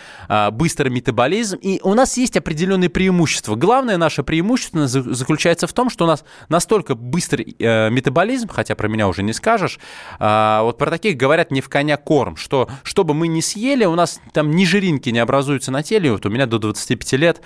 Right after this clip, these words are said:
а, тоже была такая история, потом что-то пошло не так. Чем-то я, с-, видимо, смог <laughs> испортить свой метаболизм, но неважно. А, слава богу, не растолстел. А, так вот,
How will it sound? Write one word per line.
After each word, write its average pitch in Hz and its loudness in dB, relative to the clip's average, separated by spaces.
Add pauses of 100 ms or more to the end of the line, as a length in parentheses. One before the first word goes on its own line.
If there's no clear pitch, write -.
(320)
а, 95 4
тоже 117 0
была 107 0
такая 131 0
история, 196 0
потом 120 -2
что-то - -6
пошло 117 -2
не 113 -2
так. - -2
Чем-то 107 -4
я, 98 2
с-, - -10
видимо, 110 0
смог - -2 (240)
<laughs> 175 0
испортить 117 -2
свой 117 0
метаболизм, 185 0
но 175 0
неважно. 110 0 (380)
А, 98 -2
слава 139 2
богу, 135 0
не 127 0
растолстел. 127 0 (760)
А, 92 2
так - -6
вот, 160 2